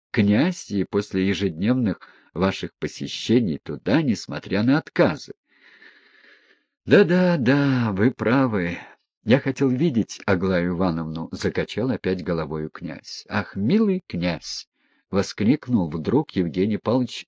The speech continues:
с одушевлением и с грустью. «Как могли вы тогда допустить все, что произошло? Конечно, конечно, все это было для вас так неожиданно. Я согласен, что вы должны были потеряться, и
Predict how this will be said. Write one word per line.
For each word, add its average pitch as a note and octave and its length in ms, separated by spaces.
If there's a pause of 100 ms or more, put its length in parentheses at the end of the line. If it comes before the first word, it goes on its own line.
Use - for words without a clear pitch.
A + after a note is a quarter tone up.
с - 160
одушевлением G2+ 840
и - 20
с E2 100
грустью. - 600 (760)
«Как F#3 300
могли A#2 500
вы C3+ 260
тогда A2+ 440
допустить - 1120 (800)
все, - 300
что - 260
произошло? - 760 (800)
Конечно, F#3+ 440
конечно, C3 440
все B2+ 180
это B2+ 200
было A2+ 260
для G#2 240
вас G#2+ 340
так G#2 240
неожиданно. G2 960
Я G#2 140
согласен, D#3 580
что - 200
вы E2 80
должны F#2 320
были F2+ 300 (320)
потеряться, A#2 720
и A2+ 300